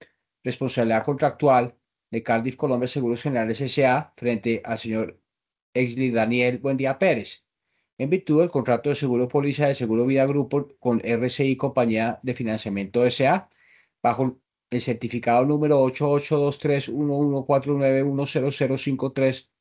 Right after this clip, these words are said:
siete dos siete uno ocho, respecto del amparo de incapacidad total y permanente, con ocasión del dictamen número cero cuatro dos cero dos tres cero dos cuatro tres cuatro del trece de diciembre de dos mil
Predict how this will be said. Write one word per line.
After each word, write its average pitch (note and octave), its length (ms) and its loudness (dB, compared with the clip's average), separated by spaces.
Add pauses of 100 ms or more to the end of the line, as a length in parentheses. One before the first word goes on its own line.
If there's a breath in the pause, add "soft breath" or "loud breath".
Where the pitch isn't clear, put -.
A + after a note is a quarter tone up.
(760 loud breath)
siete C3+ 400 0
dos C#3 240 2
siete C#3 320 0
uno C#3+ 280 0
ocho, A#2 380 -2 (640)
respecto B2 460 -2
del A#2+ 100 4
amparo A#2+ 300 2
de C#3+ 60 0
incapacidad C3 500 0
total C#3 280 0
y C#3 60 -2
permanente, B2+ 760 -2 (480)
con B2 180 -2
ocasión A#2+ 460 0
del C3 140 -2
dictamen B2+ 640 0
número C#3 500 -2 (100)
cero B2+ 360 -2
cuatro C3+ 440 0
dos C3 400 0
cero C3+ 360 0
dos C3+ 260 0
tres C3+ 240 -4
cero C3 340 -2 (360)
dos B2 180 -4
cuatro B2+ 280 -2
tres C3 240 -4
cuatro B2+ 520 2
del A2+ 160 -6
trece A2+ 320 -2
de C#3+ 60 -2
diciembre A#2 420 -2
de B2+ 60 0
dos A#2 100 -4
mil A2+ 220 -6